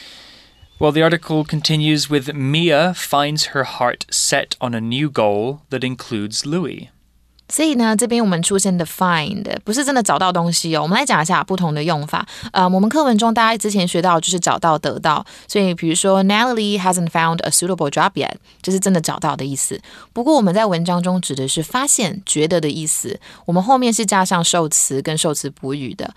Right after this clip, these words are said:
Speaker 2: 那我们来看一下句子。Jess finds it difficult to act normally around her crush.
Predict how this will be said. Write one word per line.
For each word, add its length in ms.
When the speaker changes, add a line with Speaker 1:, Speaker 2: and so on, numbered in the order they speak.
Speaker 2:
那 480
我 80
们 120
来 120
看 120
一 40
下 100
句 160
子。 240
Jess 380
finds 440
it 80
difficult 540
to 140
act 460
normally 500
around 340
her 100
crush. 500